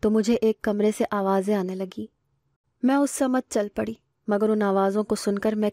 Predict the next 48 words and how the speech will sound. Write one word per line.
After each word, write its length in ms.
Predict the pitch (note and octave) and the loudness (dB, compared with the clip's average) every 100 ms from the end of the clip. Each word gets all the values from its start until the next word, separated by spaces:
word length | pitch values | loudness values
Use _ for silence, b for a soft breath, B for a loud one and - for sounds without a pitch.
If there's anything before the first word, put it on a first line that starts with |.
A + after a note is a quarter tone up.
| - | -2
कांप 340 | G3 G#3 G#3 | 0 -2 -4
गई 260 | F#3 G3 A3 _ - | -6 -6 -10 _ -4
कि 80 | A3 | -4
वो 240 | F#3 G#3+ A3+ | 2 2 2
शख्स 380 | A#3 A3 - | 0 -2 -2
जो 100 | A3 | 0
मेरा 220 | G#3 G3+ G#3+ | 2 2 0
बाप 400 | F#3+ F#3 G#3+ - | 0 -2 -2 -2
होने 200 | G#3+ G#3 | -2 0
का 140 | A3 G3+ | -2 -2
दावेदार 640 | F#3+ F#3 G3 F#3 F3+ A3 | 0 0 0 0 0 0
है, 200 | A3+ B3 _ _ - | -2 -6 _ _ -4
वो 180 | G3+ A3 | 0 2
मेरा 300 | G#3+ G3+ A3 | 2 2 2
किसी 280 | - A3 G#3+ | 0 -2 0
के 140 | - | -2
साथ 280 | G#3+ G#3+ G#3+ | -2 -2 -4
सौदा 360 | - G#3 G3 A3 | -2 0 0 0
कर 160 | G3+ | -2
चुका 280 | G3 G3+ G#3 | -4 -4 -2
है 160 | G3+ G#3 | -2 -2
कुछ 180 | A3 - | -4 -4
पैसों 360 | G3 F#3 - G3+ | -4 -2 -4 -2
के 120 | G#3+ | -2
एवज, 420 | F#3+ F#3 G3+ - _ _ _ _ - | 0 0 -2 -6 _ _ _ _ -4
और 160 | A#3 | -2
वो 180 | A3 B3+ | 0 2
लोग 260 | B3 B3 A3+ | 2 2 0
मुझे 220 | A3 A#3 | 0 0
किसी 280 | A3+ - A3 | 0 0 0
बाजारे 400 | G3 F#3+ F#3+ G#3 | 0 0 0 0
हुस्न 320 | F#3 G3+ A3 | -2 -2 0
में 140 | G#3+ G3+ | 0 -2
छोड़ 340 | - F#3+ F#3 | -2 -2 0
आएंगे 360 | G3 G3+ G#3+ A#3+ _ _ | -2 -6 -10 -14 _ _
या 120 | F#3+ G3 | -2 0
फिर 200 | - G3+ | 0 0
मेरे 240 | G3 G3+ | 2 2
बाप 280 | F#3+ F#3+ G3+ | 2 0 -2
से 140 | - | -2
भी 140 | G#3 A3 | 0 0
बड़े 240 | G3 G3+ | 2 0
अमीर 320 | G#3+ G3+ G#3+ G#3+ | 0 2 2 2
इंसान 340 | G3+ G3 F#3 | 0 -2 -2
के 120 | G3+ | -2
हाथों 260 | G3+ F#3 G#3 | -2 -2 -4
फरोख्त 420 | - G3 G#3 - | -2 0 -2 -4
कर 180 | - F#3 | -6 -6